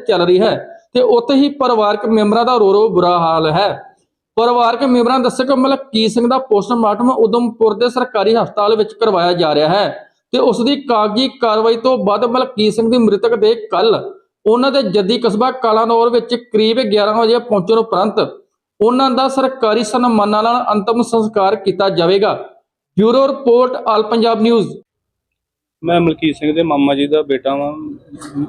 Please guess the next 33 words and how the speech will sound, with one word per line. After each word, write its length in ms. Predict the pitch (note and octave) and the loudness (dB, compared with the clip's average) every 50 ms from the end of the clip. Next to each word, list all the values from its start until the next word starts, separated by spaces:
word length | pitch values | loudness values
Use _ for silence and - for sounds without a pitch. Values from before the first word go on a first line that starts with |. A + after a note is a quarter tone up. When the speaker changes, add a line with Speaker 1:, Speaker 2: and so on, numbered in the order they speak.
| - - - | -10 -12 -6
Speaker 2:
ਮੈਂ 120 | C#3 C#3+ D3+ | -4 -2 -2
ਵੀ 100 | F3+ F#3+ | -2 -2
ਫੌਜ 260 | E3+ F3 E3 D3+ D3 | -2 0 0 0 0
ਚੋਂ 80 | D#3 D3+ | 0 -2
ਰਿਟਾਇਰ 360 | D#3 D3+ D#3+ D3+ D3 C#3+ C#3 | -2 0 0 0 0 0 0
ਆਇਆ 160 | D3 D3 D3 | -2 -2 -4
ਤੇ 160 | C#3 - E3 | -4 -4 -4
ਕੱਲ੍ਹ 280 | - - D3 D3 D#3+ E3 | -2 -2 -2 -2 0 -2
ਸਾਨੂੰ 460 | F3 E3 D#3 D3 D3+ D3 D3 D3 D3 - - _ _ _ _ _ _ _ _ _ - | -2 -2 -4 -4 -4 -4 -4 -6 -8 -10 -16 _ _ _ _ _ _ _ _ _ -4
ਪੌਣੇ 280 | D3+ D3 D3 D3+ D3+ C#3+ | -2 -2 0 -2 -2 -4
ਛੇ 240 | - - D3+ C#3+ | -4 -2 0 0
ਵਜੇ 260 | C#3 C#3+ C3+ C#3+ D3 C#3 | 0 0 -2 -2 -4 -6
ਸ਼-, 380 | - - - - D3+ D3 C#3 | -8 -12 -14 -10 -10 -8 -8
ਸ਼ਾਮ 320 | - - D3 C#3+ C#3+ C#3+ D3 | -6 -2 -2 -2 -2 -2 -4
ਨੂੰ 160 | D#3 D#3 D3 | -6 -6 -4
ਕਾਲ 280 | - C#3 C3+ C3+ C3+ | -2 -2 -2 0 0
ਆਇਆ 180 | C3+ C3+ C3+ C3+ | 0 0 0 0
ਕਿ 280 | C3+ D3+ D#3 D3+ D3+ D3 | -2 -6 -8 -10 -6 -6
ਮਲਕੀਤ 420 | D3 C#3+ C#3 C#3 - C#3 C3+ C3+ C3 | -4 -4 -4 -6 -6 -8 -8 -8 -4
ਦਾ, 380 | C3+ C#3 C#3 C#3 C#3 C3+ C3+ C3 | -2 0 0 2 0 0 -2 -4
ਅ, 520 | - - - - - C#3 C3+ C#3 C#3 D3 | -10 -16 -20 -16 -10 -6 -6 -4 -2 -2
ਏਦਾਂ 220 | C#3 C3 - D3 C#3+ | -4 -2 -2 -4 -4
ਫੌਜ 280 | C#3+ D3+ C#3+ C3+ C3 B2+ | -2 -2 -2 -2 -2 -2
ਦੇ, 180 | C#3+ D3 D3 C#3+ | -2 -2 -2 -2
ਅ, 440 | C#3 - - _ _ - C#3+ C#3 C#3 - - - | -4 -10 -18 _ _ -12 -12 -12 -12 -14 -8 -6
ਕੰਮ 180 | D3+ D3 C#3+ D3 | -4 -4 -4 -2
ਕਰਦੇ 320 | C#3+ D3+ C#3+ C#3+ C#3+ D3+ | -2 -2 -4 -2 -4 -4
ਟਾਈਮ, 360 | C#3 - D3+ C#3 C#3+ C#3+ C#3 C3+ | -4 -2 -2 -2 -2 -2 -4 -4
ਟਾਈਮ, 340 | - D3 C#3+ C#3+ C#3+ D3 C#3+ - - _ _ _ _ - | -2 -2 -2 0 -2 -2 -4 -6 -12 _ _ _ _ -4
ਗੇਮ 200 | D#3+ D3+ D3+ C#3+ | -4 -4 -2 0
ਟਾਈਮ 240 | D3+ D3+ D3 D3 | -2 -2 -2 -2
ਜਿਹੜਾ 200 | C#3+ D3 D3 D#3+ | -4 -2 -2 -2
ਹੁੰਦਾ, 360 | E3+ E3 C#3+ C3+ C#3 D3+ E3 | -2 -2 -2 -2 -2 -2 -2